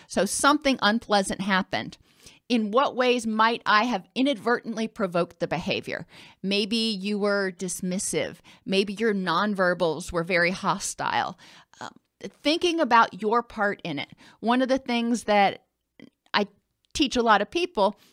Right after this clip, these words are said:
is that when we're blaming somebody else, when you're pointing a finger at other people, two fingers are pointing at them and three are pointing back at you. So what was your part in creating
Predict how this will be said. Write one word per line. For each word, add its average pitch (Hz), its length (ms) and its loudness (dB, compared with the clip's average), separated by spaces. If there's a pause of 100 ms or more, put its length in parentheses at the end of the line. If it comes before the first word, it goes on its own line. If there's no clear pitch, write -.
(160)
is 214 180 2
that - 180 4
when 208 160 0
we're 285 160 4
blaming 254 540 4
somebody 262 480 0
else, - 260 2
when 185 100 -6
you're 226 100 -2
pointing 277 400 0
a 294 60 -2
finger 254 440 0
at - 220 -4 (200)
other 240 200 4
people, 196 520 -2 (340)
two 320 200 0
fingers 330 380 -2
are 294 60 0
pointing 277 420 0
at - 120 -4
them 277 280 4
and 208 120 -4
three 247 260 -4
are 262 80 2
pointing 240 400 -4
back 214 280 -4
at - 100 -10
you. 208 260 -4 (520)
So 202 200 -2
what 208 320 4
was 262 200 -4
your 240 100 0
part - 680 0 (340)
in 202 600 0 (180)
creating 214 880 0